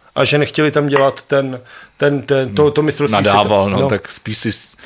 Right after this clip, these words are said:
Speaker 2: stěžoval, vole, na špatném, vole,
Speaker 1: No,
Speaker 2: hrobě,
Speaker 1: stěžoval
Speaker 2: no.
Speaker 1: si, řekl: „Vy tam nechcete, ty vole, dávat, vole, vy chcete kvůli nějakému politickému boji, vole, toto. Teď tam nebudete vyvážet a čeští dělníci přijdou o práci.“ Tak za prvý,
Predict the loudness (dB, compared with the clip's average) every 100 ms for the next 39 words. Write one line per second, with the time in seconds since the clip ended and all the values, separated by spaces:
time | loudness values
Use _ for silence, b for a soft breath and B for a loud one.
0 | B -14 -8 -6 -4 -2 -2 -2 -4 -4
1 | -6 -8 -6 -6 -4 -2 -4 -2 2 4
2 | 4 4 4 4 4 2 2 0 2 4
3 | 4 2 2 2 2 4 4 6 6 8
4 | 4 6 4 4 2 2 2 2 2 4
5 | 4 2 0 -2 0 2 0 -2 -4 -2
6 | 0 2 4 4 6 8 6 6 4 4
7 | 4 B B 2 4 6 6 6 6 6
8 | 4 6 4 4 2 0 B -6 -2 0
9 | 0 -2 2 4 4 2 0 -2 2 4
10 | 4 4 4 4 4 0 -4 _ _ _
11 | _ -20 -6 0 2 4 4 2 2